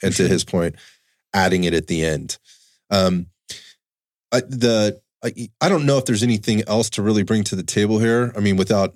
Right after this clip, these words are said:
Speaker 1: we're not writing a ski and snowboard program today.
Speaker 2: No.
Speaker 1: It's just things to think about as we're getting into the last,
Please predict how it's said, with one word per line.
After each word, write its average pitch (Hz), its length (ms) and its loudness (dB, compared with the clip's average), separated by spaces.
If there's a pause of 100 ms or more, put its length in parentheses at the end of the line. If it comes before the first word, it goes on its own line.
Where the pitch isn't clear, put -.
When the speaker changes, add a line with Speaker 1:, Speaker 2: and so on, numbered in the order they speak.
Speaker 1:
we're 101 160 -2
not 113 160 2
writing 98 400 0
a 92 60 0
ski 95 320 0
and 87 80 0
snowboard 92 480 0
program 92 540 0
today. 80 400 0
Speaker 2:
No. - 80 -6
Speaker 1:
It's - 200 -2
just - 260 -4
things 101 260 -2
to 107 100 -6
think 101 240 -2
about 92 380 2
as 90 180 0
we're 92 120 0
getting 92 280 0
into 87 240 -2
the 87 80 0
last, 87 560 0